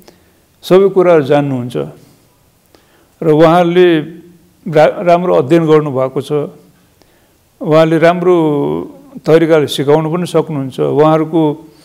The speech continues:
तेजले पनि हामीले यो काम गर्न सक्यौँ भन्ने हिसाबले मलाई,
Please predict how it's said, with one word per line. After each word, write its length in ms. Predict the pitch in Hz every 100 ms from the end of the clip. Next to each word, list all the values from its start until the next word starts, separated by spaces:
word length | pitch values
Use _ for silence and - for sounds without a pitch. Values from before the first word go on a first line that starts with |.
| _ _ _ _
तेजले 340 | 156 160 143 151
पनि 180 | 180
हामीले 300 | 165 135 143
यो 100 | 151
काम 280 | 143 160 147
गर्न 220 | 139 143
सक्यौँ 340 | 139 147 135 147
भन्ने 300 | 120 120 147
हिसाबले 520 | - - 156 156 208
मलाई, 280 | 190 180